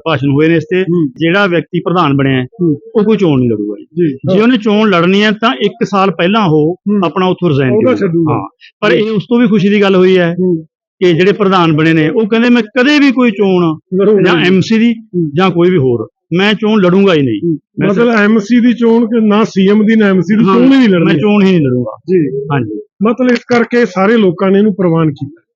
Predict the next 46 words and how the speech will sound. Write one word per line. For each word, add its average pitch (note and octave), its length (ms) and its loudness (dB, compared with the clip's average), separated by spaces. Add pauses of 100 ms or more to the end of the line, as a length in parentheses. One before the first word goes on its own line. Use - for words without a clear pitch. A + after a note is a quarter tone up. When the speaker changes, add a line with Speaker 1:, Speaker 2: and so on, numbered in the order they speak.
(100)
Speaker 1:
ਇਹਨੂੰ G3 140 2
ਪ੍ਰਵਾਨ C3+ 320 0
ਕੀਤਾ C#3+ 300 -2
ਜੀ, F3 120 0
Speaker 2:
ਹੂੰ। E3 300 -4
Speaker 1:
ਬਿਲਕੁਲ। F#3 500 0 (420)
ਮੈਡਮ C#3 140 2
Speaker 2:
ਸਰਦਾਰ D#3+ 200 0
Speaker 1:
ਸੀਗੇ। E3 140 0
Speaker 2:
ਸੁਰਜੀਤ G#3 160 2
ਸਿੰਘ G#3+ 240 0
ਰਖੜਾ G#3 240 -2
ਦੇ G#3 120 0
ਨਾਲ G3+ 240 2
ਆਏ F#3+ 180 2
ਹੋ, G3+ 200 2
ਹਜ਼ੂਮ E3 360 0
Speaker 1:
ਹਾਂਜੀ। G3+ 180 2
Speaker 2:
ਵੀ G#3 60 2
ਆਇਆ, F#3+ 300 2
ਤੁਸੀਂ G3 340 -4
ਤਾਂ G#3 80 0
ਖੁਦ G3 180 -2
ਪੰਜਾਬ F#3 360 0
ਦੇ G3 80 2
ਡੈਲੀਗੇਟ, F#3 460 2
ਉਹਨਾਂ B3 180 2
ਬਾਰੇ G#3 140 2
ਕੀ G3 140 -2
ਕਹਿਣਾ G3 240 0
ਹੈ? A3+ 60 2
ਕਿੰਨੀ C4+ 500 0
ਕੁ B3+ 100 4
ਮਿਹਨਤ A#3 240 4
ਕੀਤੀ G3 320 -2
ਹੈ G3 40 2
ਉਹਨਾਂ G3+ 140 2
ਨੇ G#3 100 4
ਆਪਣੇ F3 220 0
ਹਲਕੇ D3 300 -2
'ਚ? - 20 -14 (380)
Speaker 1:
ਇਹ G3+ 460 2
ਜਿਹੜਾ G3+ 320 0
ਐਡਾ E3+ 240 0
ਵੱਡਾ E3+ 440 0
ਅੱਜ, C#3 200 -2